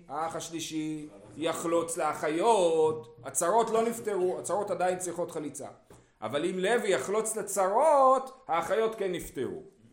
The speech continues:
זה מה ששמואל אומר, הגמרא תברר למה, כן? אבל זה גוף אמר שמואל, חלץ לאחיות, לא נפטרו צרות, לצרות נפטרו אחיות. עוד מעט הגמרא תסביר את זה, אבל קודם היא מסמר-, מסיימת את כל המימר של שמואל.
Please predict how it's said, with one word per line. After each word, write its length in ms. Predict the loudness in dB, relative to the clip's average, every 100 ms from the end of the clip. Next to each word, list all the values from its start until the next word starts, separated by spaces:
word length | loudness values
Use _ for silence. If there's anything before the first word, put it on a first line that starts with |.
| -20 -20 _ _ -20 -20 -20 _ _
זה 380 | -10 -2 -2 -2 -4
מה 120 | -4
ששמואל 420 | -4 -4 -4 -2
אומר, 260 | 0 0 -2
הגמרא 300 | -4 -4 -2
תברר 440 | -2 -2 -2 0 0
למה, 260 | 0 -2 -8
כן? 180 | -6 -6 -6 -14 -8
אבל 100 | -4
זה 140 | -4
גוף 280 | -4 -4 2
אמר 200 | 2 2
שמואל, 220 | 0 -2
חלץ 360 | 2 4 4 4
לאחיות, 540 | 2 2 2 4 2 -4
לא 200 | -8 -6
נפטרו 440 | -8 -6 -4 -2
צרות, 460 | -2 0 2 0 -2 -14 -6
לצרות 560 | -4 0 2 4 4 2
נפטרו 440 | -4 -2 2 4
אחיות. 380 | 4 2 0 -2 -10 _ 0
עוד 180 | 0
מעט 180 | 2 0
הגמרא 220 | 0 -2
תסביר 320 | -4 -6 -2 -2
את 40 |
זה, 60 | 0
אבל 120 | -2
קודם 240 | -2 -2 -2
היא 60 |
מסמר-, 360 | -6 -6 -4 -4 -6
מסיימת 460 | -12 -4 -2 -2 -6
את 60 |
כל 160 | -4 -2
המימר 320 | -2 -4 -6
של 200 | -8 -14
שמואל. 360 | -16 -8 -6